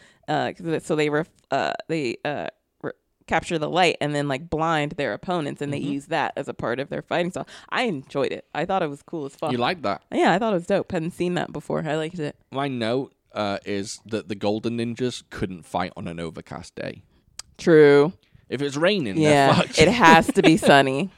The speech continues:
Speaker 1: It has
Speaker 2: Yeah.
Speaker 1: to be a bright,
Speaker 2: Has to
Speaker 1: sunny
Speaker 2: be a
Speaker 1: day. Nope,
Speaker 2: That's right.
Speaker 1: not a cloud in the sky.
Speaker 2: Yeah. Um,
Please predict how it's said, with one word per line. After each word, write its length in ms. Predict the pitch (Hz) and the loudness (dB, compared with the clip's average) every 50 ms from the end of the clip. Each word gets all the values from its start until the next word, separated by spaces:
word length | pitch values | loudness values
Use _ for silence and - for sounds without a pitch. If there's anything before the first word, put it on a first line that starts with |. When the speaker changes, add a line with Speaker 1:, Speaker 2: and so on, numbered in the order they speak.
| _ _ _ - | _ _ _ -8
Speaker 1:
It 180 | - 160 160 | -4 -2 2
has 180 | 190 143 143 120 | 2 2 2 2
Speaker 2:
Yeah. 40 | 98 | 0
Speaker 1:
to 80 | - 175 | -4 -2
be 240 | 175 156 156 147 - | 0 2 2 2 2
a 80 | - | -2
bright, 460 | 147 143 139 147 147 143 139 - - - | -2 -2 0 0 2 2 0 -2 -4 -8
Speaker 2:
Has 100 | - - | -10 -8
to 40 | 143 | -6
Speaker 1:
sunny 180 | 147 139 151 | -4 -2 0
Speaker 2:
be 60 | 165 151 | 0 2
a 20 | |
Speaker 1:
day. 280 | 139 135 135 135 139 139 | 2 2 2 0 0 2
Nope, 260 | 143 143 143 143 - | 4 4 4 4 2
Speaker 2:
That's 200 | 104 113 - - | -2 -8 -8 -10
right. 140 | 165 214 208 | -10 -8 -2
Speaker 1:
not 140 | 160 156 | 2 2
a 60 | 147 - | 2 2
cloud 400 | - - 165 147 147 147 151 160 | 0 0 2 4 6 6 6 6
in 80 | 156 151 | 6 4
the 60 | 151 | 2
sky. 440 | - - 156 139 131 139 165 180 - - - _ - | 2 0 -2 0 0 0 -2 -2 -6 -12 -20 _ -16
Speaker 2:
Yeah. 280 | - - - 95 85 - - _ _ _ _ _ _ _ _ _ - - | -10 -8 -8 -6 -8 -10 -12 _ _ _ _ _ _ _ _ _ -8 -6
Um, 480 | 123 127 131 131 131 131 131 131 120 | -4 -2 -2 -2 -2 -2 -4 -8 -10